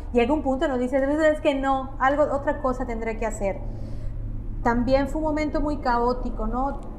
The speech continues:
Re-, retomando un poquito esto de los procesos creativos que tú me decías,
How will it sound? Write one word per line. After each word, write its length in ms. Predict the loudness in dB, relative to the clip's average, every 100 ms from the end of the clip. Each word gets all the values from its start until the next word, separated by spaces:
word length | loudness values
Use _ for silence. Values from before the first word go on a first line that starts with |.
| -8 -6
Re-, 340 | -4 -4 -4 -6
retomando 840 | -4 -4 -2 -2 -2 0 0 0
un 120 | -2 -4
poquito 380 | -6 -6 -6
esto 180 | -6 -4
de 80 | -4
los 280 | -4 -4 -6
procesos 420 | -8 -10 -10 -8
creativos 800 | -4 -2 -2 -4 -2 -2 -2 -4 -8 -10 -10 -10 -10 -10 -12 -12 -10
que 80 | -8
tú 100 | -6
me 140 | -6
decías, 500 | -6 -6 0 0 0